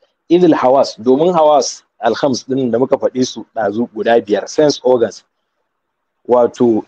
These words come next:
taskunu fin naumi, tana yin kawai ne a bacci. Idan lokacin bacci yayi kawai za ta yi kawai. Wa anil harakatil iradiyya.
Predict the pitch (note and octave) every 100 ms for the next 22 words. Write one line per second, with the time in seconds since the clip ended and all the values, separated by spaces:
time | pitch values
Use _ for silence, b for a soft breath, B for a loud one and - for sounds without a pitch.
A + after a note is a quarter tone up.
0 | - D3 - - A3+ D#3 - C3 A#2+ B2+
1 | B2 F#2 - _ _ _ F#3 G3+ F3 E3
2 | - F3 E3 C#3 C#3+ A2 G#2+ - G#2+ -
3 | _ _ B2 D#3+ F#3+ G3 D#3+ F3 F3 E3
4 | F3 E3+ E3+ F#3 D#3 C#3+ C#3+ - C3 G2+
5 | B2 E3 E3+ - C3+ - A#2+ C3+ C#3 B2
6 | A#2 A2+ C#3 C3+